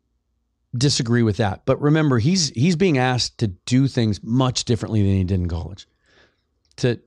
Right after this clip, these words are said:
play the same position, but in a totally different way. In college, they moved him around a lot, a lot of twists, a lot of stunts. Uh, that won't be happening with the Seahawks. He's gonna be asked to control a man, control a gap, sometimes two gaps. Uh,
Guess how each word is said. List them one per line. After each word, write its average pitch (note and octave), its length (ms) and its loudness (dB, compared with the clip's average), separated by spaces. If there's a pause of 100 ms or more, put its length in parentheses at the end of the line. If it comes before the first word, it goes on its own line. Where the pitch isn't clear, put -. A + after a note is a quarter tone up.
play G#3 160 4
the E3 80 -2
same E3 180 0
position, A2+ 500 0
but B2 120 2
in A#2+ 100 2
a G#2 60 -2
totally C#3 400 0
different - 280 -2
way. - 200 -12 (640)
In - 40 -8
college, C3+ 240 0
they A2 80 2
moved A#2+ 240 2
him A2 120 2
around G#2+ 220 2
a G2+ 60 2
lot, G2+ 160 0
a - 20 -6
lot G#2+ 160 -2
of G2 80 -10
twists, - 400 -2
a G#2 60 -6
lot G2+ 160 -4
of G2 40 -6
stunts. - 600 -2 (840)
Uh, F#2+ 140 -6
that A2+ 260 -4
won't A#2 200 -4
be A2+ 80 0
happening F#2+ 360 -2
with F#2 120 -4
the - 40 -16
Seahawks. - 300 -6
He's F#2 100 -8
gonna G2+ 140 0
be F#2+ 140 2
asked F2 180 -2
to G2 60 -10
control F#2 600 -4 (260)
a G#2+ 40 -2
man, C#3 480 0
control G2 340 -6
a E2 60 -6
gap, G#2+ 320 -4
sometimes - 380 -10
two B2 160 0
gaps. G#2 380 -4 (1500)
Uh, F#2 340 0